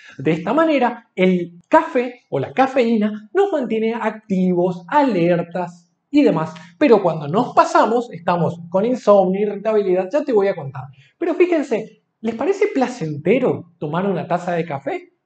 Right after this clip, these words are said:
¿Por qué? Existe otra sustancia que se llama dopamina. Está muy relacionada al placer. Es una respuesta de nuestro cerebro a algo que nos hace bien, entre comillas.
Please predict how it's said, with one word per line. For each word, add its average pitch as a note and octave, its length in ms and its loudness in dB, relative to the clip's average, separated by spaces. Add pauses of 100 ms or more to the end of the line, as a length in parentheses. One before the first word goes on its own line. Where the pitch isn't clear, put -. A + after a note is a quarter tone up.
¿Por F#4 220 0
qué? F#3+ 340 -4 (320)
Existe A3+ 420 0
otra A#3+ 320 2
sustancia A#3+ 580 -4
que F#3+ 120 -4
se - 80 -12
llama A3+ 220 -4
dopamina. F#3+ 580 2 (340)
Está C4+ 180 -4
muy D#4 200 2
relacionada C4 480 -2
al C4+ 160 0
placer. G3 480 -2 (340)
Es C4+ 80 -4
una C#4 180 2
respuesta G#3+ 960 0
de E3+ 140 0
nuestro F#3 240 -4
cerebro G#3 580 0 (180)
a B3 200 2
algo C#4 360 2
que A#3+ 120 -4
nos G3 120 -4
hace A#3+ 300 -4
bien, G3+ 380 2
entre E3+ 240 -4
comillas. C#3+ 560 -10